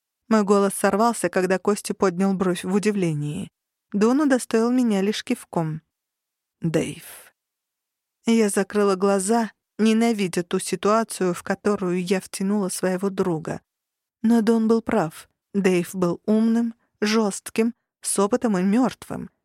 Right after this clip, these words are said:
Костя воскресил Дона несколько лет назад после того, как он был убит. Но только несколько немёртвых видели его после обращения. «Мы спросим его», начала я.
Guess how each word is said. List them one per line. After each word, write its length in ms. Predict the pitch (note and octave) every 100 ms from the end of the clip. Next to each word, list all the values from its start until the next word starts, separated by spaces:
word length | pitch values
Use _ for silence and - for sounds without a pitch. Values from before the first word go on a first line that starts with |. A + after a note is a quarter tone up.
| _ _ -
Костя 400 | G#3+ - - G3
воскресил 600 | F3+ - F#3 - G3+ F#3
Дона 300 | G3 G#3 G3
несколько 480 | F#3+ F#3 G3 F#3+
лет 240 | G3 G3 -
назад 380 | G3+ G3+ A#3+ -
после 280 | F#3 - F#3+
того, 260 | F#3+ G3+
как 200 | G3 -
он 160 | G3+ G3+
был 180 | G#3 -
убит. 380 | A#3 G#3+ D3 - _ _ _ _ -
Но 160 | A3+ A3+
только 320 | C4 - A#3+
несколько 600 | A#3+ C4+ - B3 B3 B3
немёртвых 640 | B3 C4 C4 - F3 -
видели 400 | F#3+ G3 F#3 F3+
его 260 | F3+ G3 G#3
после 360 | G#3 - F#3
обращения. 840 | F3 F#3+ G3+ - F#3+ D#3 D3 C3 - _ _ _ _ _ _ _ _ _ _ _ -
«Мы 160 | A3+ A#3
спросим 460 | - D4+ B3 -
его», 340 | F#3 G3 F3+ E3+ _ _ -
начала 360 | G3 - G3+ G3
я. 320 | F3 D#3